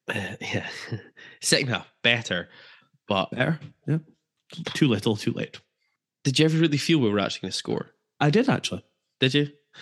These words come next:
Speaker 2: Yeah.
Speaker 1: I had that nagging feeling, I think, after, you know, the Duke header that goes, that you think is in.
Speaker 2: I
Speaker 1: And
Speaker 2: know.
Speaker 1: it
Speaker 2: How
Speaker 1: goes
Speaker 2: did,
Speaker 1: past
Speaker 2: how
Speaker 1: the
Speaker 2: did that
Speaker 1: post.
Speaker 2: swerve past the post?
Speaker 1: I'm not entirely sure. Um,
Speaker 2: I feel like the laws of physics were just altered all of a sudden.
Speaker 1: That's Duke for you, clearly. <laughs> Um,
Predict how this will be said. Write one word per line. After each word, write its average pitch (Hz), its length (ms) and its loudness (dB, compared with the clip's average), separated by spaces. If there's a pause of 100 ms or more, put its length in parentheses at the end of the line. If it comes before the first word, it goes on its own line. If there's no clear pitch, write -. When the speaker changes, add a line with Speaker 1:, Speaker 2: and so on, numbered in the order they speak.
(140)
Speaker 2:
Yeah. 190 120 4
Speaker 1:
I 139 40 8
had 165 160 6
that 143 100 4
nagging 131 420 2
feeling, 107 400 4
I 92 40 -2
think, - 220 -2
after, 107 240 -2
you 104 80 2
know, 110 80 2
the 107 80 2
Duke 117 280 0
header 110 340 2
that 87 160 -4
goes, 92 380 -6 (360)
that 113 120 4
you 80 100 -4
think 107 280 0
is 101 120 -2
in. 87 300 2 (560)
Speaker 2:
I 101 220 4
Speaker 1:
And 185 100 6
Speaker 2:
know. 170 60 6
Speaker 1:
it - 40 2
Speaker 2:
How 220 100 4
Speaker 1:
goes 262 80 4
Speaker 2:
did, 135 100 2
Speaker 1:
past 98 120 0
Speaker 2:
how 269 60 4
Speaker 1:
the - 60 0
Speaker 2:
did 175 120 4
that 160 100 4
Speaker 1:
post. - 120 -2
Speaker 2:
swerve 151 360 -2
past - 260 -4
the - 60 -20
post? - 380 -8 (160)
Speaker 1:
I'm 123 80 2
not 131 120 4
entirely 107 300 0
sure. 107 320 2 (140)
Um, 107 420 4 (320)
Speaker 2:
I - 40 -6
feel 175 80 4
like 143 100 2
the 120 60 4
laws 117 320 4
of 110 80 -10
physics 180 280 0
were 113 100 2
just - 180 -4 (120)
altered 107 420 -2
all 95 120 -6
of 92 60 -8
a 104 40 -8
sudden. 95 280 -10 (160)
Speaker 1:
That's - 260 -10
Duke - 220 -4
for 104 200 0
you, 98 140 2 (140)
clearly. 104 480 0
<laughs> - 40 -8
Um, 117 640 4